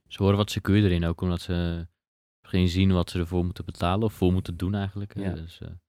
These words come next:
Speaker 2: Ja. Mensen krijgen natuurlijk wel, wel weer vergoed, hè. Die kunnen het natuurlijk weer declareren bij een zorgverzekeraar. Ehm, en soms krijg je, je honderd procent vergoed ervan. Alleen het is wel, ehm, het is wel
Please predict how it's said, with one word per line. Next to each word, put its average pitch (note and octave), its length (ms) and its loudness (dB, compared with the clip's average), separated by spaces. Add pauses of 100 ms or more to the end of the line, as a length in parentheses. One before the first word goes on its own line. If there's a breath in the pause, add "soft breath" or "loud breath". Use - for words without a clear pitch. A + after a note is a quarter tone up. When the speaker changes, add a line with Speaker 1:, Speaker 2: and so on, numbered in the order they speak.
(200)
Speaker 2:
Ja. - 100 -12 (320 loud breath)
Mensen A2 260 4
krijgen A2 320 2
natuurlijk G2+ 440 2
wel, F#2 380 2 (240)
wel G#2+ 440 2
weer G2 180 4
vergoed, A2 420 0
hè. A2 180 4
Die B2+ 120 0
kunnen F#2+ 240 0
het F2+ 80 -2
natuurlijk G2 340 -2
weer F#2+ 80 4 (100)
declareren G2 540 0
bij G2 180 0
een F#2+ 120 -2
zorgverzekeraar. G#2 920 -2 (680)
Ehm, F#2+ 400 2 (120)
en G2 240 -2
soms G2 380 0
krijg G2+ 300 0
je, G#2 320 0 (320)
je G#2 100 -6
honderd A2+ 320 2
procent A2+ 340 -2
vergoed - 340 -4
ervan. G2+ 380 -4 (460)
Alleen G#2+ 340 4
het G#2+ 120 0
is G2+ 100 -2
wel, B2+ 460 2 (460)
ehm, G2+ 520 2 (720)
het A2 180 -2
is G#2+ 80 0
wel A2+ 400 2